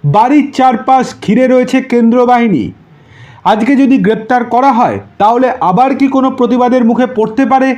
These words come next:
কেন্দ্র তদন্তকারী সংস্থা এনফোর্সমেন্ট ডিরেক্টরেট? কেননা পাশের এলাকাতেই তৃণমূল কর্মীরা ইতিমধ্যেই জড়ো হতে শুরু করেছে।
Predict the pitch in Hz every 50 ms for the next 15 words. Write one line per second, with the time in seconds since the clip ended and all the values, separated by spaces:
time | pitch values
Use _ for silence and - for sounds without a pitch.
0 | - - - - 214 214 220 214 247 240 226 226 226 247 247 247 233 269 254 254
1 | 254 - 240 247 247 247 240 - 262 247 214 - - 180 208 220 208 247 254 247
2 | - 233 262 247 226 254 247 262 254 254 269 254 214 120 95 - - - - -
3 | _ _ - 240 262 269 262 208 135 107 101 - - - - - _ _ - 240
4 | 254 269 269 - 285 302 302 302 277 - - - 190 226 262 269 269 269 269 269
5 | 269 247 175 117 101 107 - - - _ - - 226 262 254 269 269 262 277 277
6 | 262 269 - 247 240 240 233 247 254 254 247 214 208 - 240 226 240 247 214 185
7 | 247 254 247 196 139 - - 185 208 226 247 254 208 226 233 247 247 - - 247
8 | 240 233 240 247 233 240 233 233 202